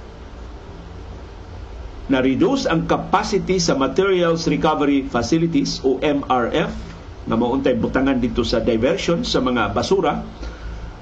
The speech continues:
O mo'y hinungdan, paspas sa king napuno ang sanitary landfill. Abot dayon, subrahan dayon siyang kapasidad na shorten ang iyang serviceable nga lifespan. Kana kung sanitary landfill, kuti kay na,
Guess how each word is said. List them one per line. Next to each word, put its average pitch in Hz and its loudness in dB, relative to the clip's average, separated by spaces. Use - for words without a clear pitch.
O 147 4
mo'y 165 4
hinungdan, 170 2
paspas 196 0
sa 160 0
king 170 4
napuno 160 2
ang 147 2
sanitary 139 2
landfill. 113 0
Abot 117 0
dayon, 160 2
subrahan 127 0
dayon 170 4
siyang 156 2
kapasidad 131 0
na 120 2
shorten 165 2
ang 135 0
iyang 127 2
serviceable 117 0
nga 113 0
lifespan. 95 -2
Kana 170 0
kung 175 2
sanitary 160 2
landfill, 139 0
kuti 165 2
kay 143 2
na, 196 0